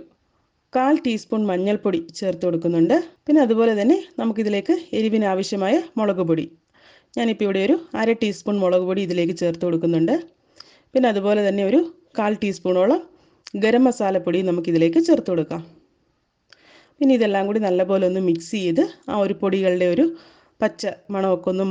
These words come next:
മാറി വരണം. ശരിക്കും പറഞ്ഞാൽ ഇത് തയ്യാറാക്കാനായിട്ട് ഒരുപാട് സമയമൊന്നും വേണ്ട. ഒരു അഞ്ച് മിനിറ്റ് ആ ഒരു പച്ചക്കറികളൊക്കെ അരിയുന്ന ആ ഒരു സമയം മാത്രമേ നമുക്ക് വേണ്ടൂ. വളരെ എളുപ്പത്തിൽ തയ്യാറാക്കിയെടുക്കാൻ പറ്റുന്ന ഒന്നാണ് ഈ ഒരു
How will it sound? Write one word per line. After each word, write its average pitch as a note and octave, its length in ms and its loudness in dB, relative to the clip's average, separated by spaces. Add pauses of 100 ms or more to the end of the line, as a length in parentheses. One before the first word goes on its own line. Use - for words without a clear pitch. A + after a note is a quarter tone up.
മാറി G#3+ 280 2 (280)
വരണം. F3+ 300 2 (540)
ശരിക്കും C4+ 300 2
പറഞ്ഞാൽ C#4+ 240 6
ഇത് B3 140 -2
തയ്യാറാക്കാനായിട്ട് A#3+ 680 2
ഒരുപാട് A#3 340 2
സമയമൊന്നും A3 540 0
വേണ്ട. G3 140 0 (480)
ഒരു A#3 120 0
അഞ്ച് B3 320 4
മിനിറ്റ് G#3+ 300 0 (140)
ആ - 100 -2
ഒരു A#3 120 0
പച്ചക്കറികളൊക്കെ A#3 680 0
അരിയുന്ന A#3 380 2
ആ - 80 0
ഒരു G#3+ 160 -2
സമയം G#3 340 0
മാത്രമേ G3+ 320 0
നമുക്ക് F#3 260 -2
വേണ്ടൂ. F3+ 260 2 (320)
വളരെ A3 320 2
എളുപ്പത്തിൽ B3+ 460 0
തയ്യാറാക്കിയെടുക്കാൻ F#3 760 0
പറ്റുന്ന F#3 320 -2
ഒന്നാണ് F3 340 0 (400)
ഈ - 100 -2
ഒരു F#3 140 -2